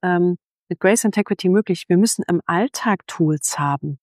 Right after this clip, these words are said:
Es reicht einfach nicht mal irgendwie ein Wochenende zu machen, Breathwork. Ich finde es toll, ich liebe Atemübungen so.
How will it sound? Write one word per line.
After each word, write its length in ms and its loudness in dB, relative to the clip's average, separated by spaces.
Es 220 -2
reicht 220 0
einfach 280 0
nicht 220 2
mal 160 2
irgendwie 480 2
ein 200 2
Wochenende 460 0
zu 180 -4
machen, 440 0
Breathwork. 580 0
Ich 220 -12
finde 200 4
es 120 -2
toll, 260 4
ich 140 -6
liebe 220 4
Atemübungen 600 0
so. 180 -10